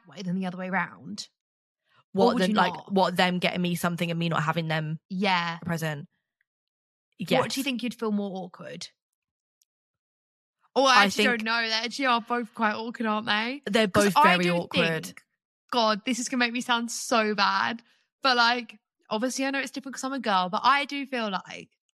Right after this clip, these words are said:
Speaker 1: the boys should be making more of an effort, personally.
Speaker 2: Yeah,
Speaker 1: So
Speaker 2: I would,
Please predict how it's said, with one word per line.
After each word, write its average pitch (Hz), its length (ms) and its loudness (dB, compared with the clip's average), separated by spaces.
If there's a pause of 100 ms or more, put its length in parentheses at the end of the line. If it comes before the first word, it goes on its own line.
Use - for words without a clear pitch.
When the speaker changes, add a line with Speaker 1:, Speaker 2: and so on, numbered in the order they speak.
(420)
Speaker 1:
the 220 140 -2
boys 254 400 2
should 233 180 -4
be 214 120 -4
making 202 400 -4
more 190 260 -4
of 185 80 -12
an 185 80 -2
effort, 170 400 -12 (340)
personally. 254 960 -2 (280)
Speaker 2:
Yeah, 220 240 4
Speaker 1:
So 277 140 2
Speaker 2:
I 220 220 8
would, 220 240 0